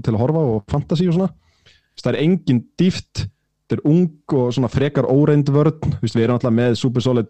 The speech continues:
og bara eiginlega stjörnur í Ro-, Roquan Smith og Marlon Humphrey, þú veist, linebacker og cornerback. Sko, defensive line þeirra er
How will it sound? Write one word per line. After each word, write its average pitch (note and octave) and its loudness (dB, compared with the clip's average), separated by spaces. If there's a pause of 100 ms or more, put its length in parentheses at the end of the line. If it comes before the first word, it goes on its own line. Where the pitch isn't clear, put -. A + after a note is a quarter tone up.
(140)
og A2+ -2
bara G2+ -2
eiginlega G2 -2
stjörnur A2 2
í G#2+ 4
Ro-, A2+ 4
Roquan A#2 0
Smith A#2+ 0
og A#2 2
Marlon A#2+ 2
Humphrey, B2+ 0
þú - -20
veist, - -6
linebacker A2+ 0
og - -6
cornerback. B2 -2 (1800)
Sko, A2 -4 (240)
defensive C3 0
line C3 2
þeirra A#2+ 2 (100)
er A#2+ 0